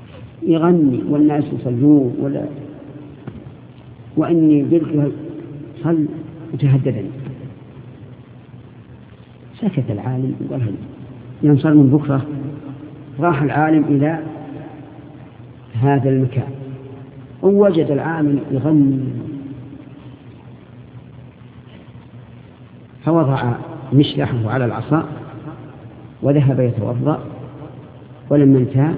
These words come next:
أتى إلى العامل وقال له: "يا أخي جزاك الله خير، المسجد عندك، صلي في المسجد ولك سبع وعشرين درجة، أفضل لك من صلاتك واحدة،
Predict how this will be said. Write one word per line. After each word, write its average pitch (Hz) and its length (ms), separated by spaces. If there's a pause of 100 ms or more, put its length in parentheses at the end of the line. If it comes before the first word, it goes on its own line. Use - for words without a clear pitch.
(460)
أتى 147 260
إلى 117 120
العامل 107 440
وقال 78 220
له: 76 100 (1700)
"يا 143 120
أخي 120 180 (140)
جزاك 156 240
الله 131 100
خير، 110 240 (1500)
المسجد 180 460
عندك، 120 380 (1600)
صلي 175 400
في 135 100
المسجد 139 480 (280)
ولك 156 540 (800)
سبع 180 180
وعشرين 156 400
درجة، - 320 (1300)
أفضل 202 340
لك 143 140
من 135 100
صلاتك 123 320
واحدة، - 220